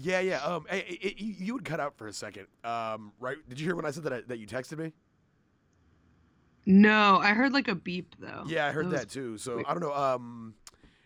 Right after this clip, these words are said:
Speaker 1: I think the last thing I remember saying was the thing about, like, uh, comics, or we're comics, we do good when our back's against the wall or something like that. That, that, that's literally, I, then after
Speaker 2: Okay,
Speaker 1: that, I didn't
Speaker 2: cool.
Speaker 1: hear anything from you.
Speaker 2: One second.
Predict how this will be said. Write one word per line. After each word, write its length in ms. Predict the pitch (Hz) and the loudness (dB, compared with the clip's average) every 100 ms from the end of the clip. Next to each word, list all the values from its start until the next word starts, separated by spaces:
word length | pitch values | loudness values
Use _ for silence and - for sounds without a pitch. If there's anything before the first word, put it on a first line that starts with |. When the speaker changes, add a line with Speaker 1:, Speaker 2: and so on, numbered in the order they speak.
| _ _ | _ _
Speaker 1:
I 80 | - | -6
think 320 | 175 151 139 | -6 -6 -6
the 80 | 143 | -2
last 220 | 156 175 | -2 -2
thing 80 | 165 | -2
I 40 | |
remember 200 | 151 139 | -4 -4
saying 180 | 131 139 | -6 -6
was 140 | 131 123 | -6 -10
the 120 | 117 | -10
thing 160 | 131 | -10
about, 220 | 127 120 113 | -6 -6 -6
like, 240 | 107 95 | -8 -8
uh, 280 | 107 107 95 | -6 -4 -6
comics, 640 | - 120 123 117 - - | -8 -8 -8 -12 -12 -10
or 100 | 117 | -8
we're 160 | 113 113 | -6 -6
comics, 340 | 117 120 120 | -6 -6 -6
we 100 | 110 | -10
do 120 | 120 120 | -10 -8
good 160 | 120 | -6
when 60 | 110 | -6
our 80 | 107 | -4
back's 260 | 113 104 | -6 -6
against 220 | - 110 | -12 -14
the 40 | 117 | -12
wall 200 | 110 117 | -10 -8
or 80 | 117 | -8
something 160 | 123 | -12
like 160 | 120 117 | -12 -10
that. 240 | 131 131 113 101 | -6 -6 -8 -10
That, 140 | 123 | -8
that, 140 | 123 127 | -6 -8
that's 200 | 123 - | -10 -10
literally, 240 | 127 110 | -10 -8
I, 60 | 110 | -8
then 220 | 110 117 | -8 -6
after 200 | 117 113 | -2 0
Speaker 2:
Okay, 80 | 269 | 4
Speaker 1:
that, 60 | 254 | 4
I 40 | - | 2
didn't 60 | |
Speaker 2:
cool. 120 | 208 160 | -2 -2
Speaker 1:
hear 100 | 98 | -6
anything 220 | 98 87 | -14 -18
from 160 | 95 | -16
you. 100 | 95 - _ _ _ _ _ _ _ _ _ _ _ _ _ _ _ _ _ _ _ _ _ _ _ _ _ _ _ _ _ _ _ _ _ _ _ _ _ _ _ - | -18 -20 _ _ _ _ _ _ _ _ _ _ _ _ _ _ _ _ _ _ _ _ _ _ _ _ _ _ _ _ _ _ _ _ _ _ _ _ _ _ _ -8
Speaker 2:
One 100 | 170 | -6
second. 340 | 156 139 - | -6 -10 -12